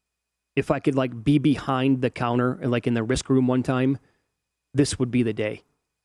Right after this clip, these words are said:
I wanna see how, like, they're balancing, because people are still gonna be betting today on the outrights. It's the final day to get 'em in. Or, like, this week, just to watch,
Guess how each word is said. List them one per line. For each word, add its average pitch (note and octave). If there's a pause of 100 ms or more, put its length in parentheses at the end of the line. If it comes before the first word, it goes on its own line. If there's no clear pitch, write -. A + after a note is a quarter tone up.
(120)
I D#3
wanna D#3+
see C#3
how, A#2
like, B2
they're B2+
balancing, B2 (500)
because C3+ (300)
people D#3+
are B2
still D3
gonna B2+
be A#2+
betting C3
today B2
on A#2
the A#2+
outrights. A#2+
It's A2+
the B2
final B2+
day B2
to A#2
get A#2+
'em A#2
in. A#2 (340)
Or, D#3+
like, C#3
this C#3+
week, C#3 (220)
just -
to C#3+
watch, C3